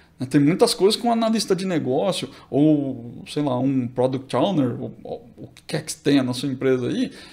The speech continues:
é, ele não vai saber, porque tá próximo do código. Por exemplo, o cara pede pra você fazer um cadastro. No seu cadastro tem diversos campos. Os campos são obrigatórios?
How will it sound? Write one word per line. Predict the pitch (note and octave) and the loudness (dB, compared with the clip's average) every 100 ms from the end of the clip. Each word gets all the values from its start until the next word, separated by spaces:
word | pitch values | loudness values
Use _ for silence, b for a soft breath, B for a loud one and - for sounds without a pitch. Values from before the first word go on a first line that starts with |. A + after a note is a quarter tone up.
| B | B
é, | - C3 | -2 0
ele | F#3 G3 | 4 6
não | C#4+ E4 | 6 6
vai | B3+ D4 | 6 4
saber, | - F4+ F3 D3+ - - - _ _ _ _ _ _ b b | 2 0 2 0 0 -12 -20 _ _ _ _ _ _ b b
porque | - D#3+ F#3+ | -2 2 4
tá | A#3+ | 2
próximo | - A3 G#3 A#3 G#3+ | 4 4 4 0 0
do | C#4 | -2
código. | C#4+ A3 A#3 E3 - - _ _ _ _ _ _ _ _ b b | -2 2 2 0 -10 -20 _ _ _ _ _ _ _ _ b b
Por | F3+ | 8
exemplo, | F#3+ C#3+ C#3+ G2 - B B | 8 8 4 0 -8 B B
o | C#3 | -6
cara | C3 D#3+ A3 | 2 2 4
pede | F#3+ F#3+ G3+ | 6 6 6
pra | F#3+ F3 | 2 0
você | D3+ - - F#3 A3+ | 0 -4 -2 0 0
fazer | D#3 D#3 D#3 | 0 0 2
um | G#3+ | -2
cadastro. | G3 A#3 G3+ D#3 - - - _ _ _ _ _ _ _ _ _ _ _ b b b b b b | 0 0 2 2 0 -8 -18 _ _ _ _ _ _ _ _ _ _ _ b b b b b b
No | C4+ | 4
seu | C4+ F#3+ | 6 4
cadastro | A#2+ A2 A3 - - | 2 6 6 4 0
tem | C4+ E4+ C3 A2+ | 0 0 -2 -4
diversos | C3 D3 D#3+ A3+ - | -2 4 4 4 -6
campos. | - A3 A3 - - _ b b b b b b | -4 -2 -2 -8 -18 _ b b b b b b
Os | G#3+ | -6
campos | - C#4 C4+ | 2 2 4
são | F3+ | 6
obrigatórios? | C#3+ B2+ B2 - F3 D3+ - - | 6 4 -2 2 4 4 2 -12